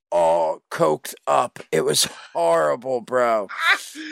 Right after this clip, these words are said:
Speaker 2: Coke is
Speaker 1: Horrible.
Speaker 2: so not heroin. That's a completely different high.
Speaker 1: Oh,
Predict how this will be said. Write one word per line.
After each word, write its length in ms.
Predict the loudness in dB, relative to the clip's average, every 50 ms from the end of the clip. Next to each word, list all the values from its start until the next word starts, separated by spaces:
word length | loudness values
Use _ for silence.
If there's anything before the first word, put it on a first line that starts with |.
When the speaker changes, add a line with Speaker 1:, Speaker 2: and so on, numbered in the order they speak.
| -12 -12 -14 -14 -18 -10 -6
Speaker 2:
Coke 500 | -2 2 2 4 6 6 6 6 4 2
is 60 | 0
Speaker 1:
Horrible. 160 | -2 -2 0
Speaker 2:
so 180 | 0 0 0 0
not 300 | 0 2 2 2 2 0
heroin. 580 | -2 0 2 2 2 2 2 0 -2 -4 -4 0
That's 260 | 4 4 4 4 2
a 60 | -2 -2
completely 1000 | 2 2 2 2 -2 -8 -12 -10 -6 -2 2 2 4 2 2 2 2 0 2 2
different 320 | 0 0 0 0 0 2
high. 380 | 2 2 2 2 0 -2 -2 -2
Speaker 1:
Oh, 320 | 0 2 2 4 2 2